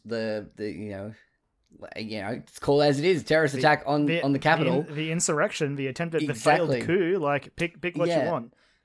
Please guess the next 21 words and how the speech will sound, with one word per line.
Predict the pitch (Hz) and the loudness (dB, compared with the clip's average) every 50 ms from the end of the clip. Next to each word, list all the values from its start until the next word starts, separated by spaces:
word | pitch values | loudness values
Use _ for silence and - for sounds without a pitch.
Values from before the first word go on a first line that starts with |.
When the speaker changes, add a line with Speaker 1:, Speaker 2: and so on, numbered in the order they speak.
| _ _ - | _ _ -2
Speaker 1:
Um, | 135 135 135 135 131 131 127 | 0 2 2 2 2 2 0
Speaker 2:
What? | 127 131 - _ _ _ _ _ _ | 0 -2 -4 _ _ _ _ _ _
Speaker 1:
yeah, | 151 147 151 151 143 135 123 - - - - | -6 -2 2 2 2 2 2 -2 -6 -12 -12
th-, | - - | -10 -4
someone | 127 - 147 156 156 | -2 0 0 2 2
had | 151 139 131 - 131 | 2 0 0 -2 -2
edited | 135 135 131 131 131 110 | -2 0 -2 -4 -4 -4
together, | 127 120 131 127 123 | -4 -2 -2 0 0
like, | 120 120 120 113 - - - 104 | 0 -2 -2 -4 -8 -14 -20 -20
footage | - - 131 127 127 123 113 | -6 -4 -2 -2 -2 -4 -4
from, | - 131 123 117 117 117 | -4 -4 -2 -2 -4 -4
like, | 113 107 107 107 | -4 -4 -4 -4
all | 110 113 | -4 -2
the | 113 110 | -2 -2
news | 110 110 110 135 127 | -2 -2 -2 -2 -2
outlets | 117 107 110 98 98 104 - | -2 -4 -4 -4 -6 -8 -6
and | 120 110 | -8 -6
stuff | - 110 101 | -6 -4 -4
like | 107 104 | -2 -2
that | 107 110 107 - | -2 -4 -6 -4
of | - 110 107 90 - | -6 -6 -6 -8 -12